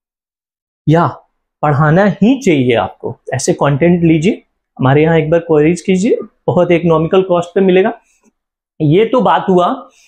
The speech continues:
केजी to ट्वेल्थ की। अगर कोई आईआईटी जी की तैयारी कर रहा है, कोई engineering का कर रहा है,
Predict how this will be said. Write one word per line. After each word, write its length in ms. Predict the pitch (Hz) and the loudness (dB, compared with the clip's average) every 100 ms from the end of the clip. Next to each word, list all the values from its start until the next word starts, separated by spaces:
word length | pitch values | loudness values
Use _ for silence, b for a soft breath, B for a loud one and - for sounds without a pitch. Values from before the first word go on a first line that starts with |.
| b _ _ - | b _ _ 0
केजी 360 | 180 170 226 247 | 0 2 0 2
to 100 | 254 208 | 0 2
ट्वेल्थ 280 | 185 165 147 | 2 2 0
की। 200 | 156 127 110 _ - | 0 0 -2 _ -4
अगर 220 | 156 190 | 0 0
कोई 280 | 190 190 202 - - _ - | 2 2 2 -6 -16 _ -4
आईआईटी 360 | 151 160 156 180 | 0 0 2 0
जी 180 | 143 151 | 0 0
की 80 | |
तैयारी 320 | 156 165 156 160 | 2 2 2 2
कर 180 | 156 | 0
रहा 160 | 143 156 | 2 2
है, 120 | 156 | 0
कोई 580 | 160 _ _ _ - 170 | -4 _ _ _ -4 0
engineering 500 | 147 160 156 165 160 | 2 2 2 0 0
का 80 | 170 | 0
कर 180 | 160 147 | 0 0
रहा 200 | 151 160 | 0 0
है, 160 | 160 | -4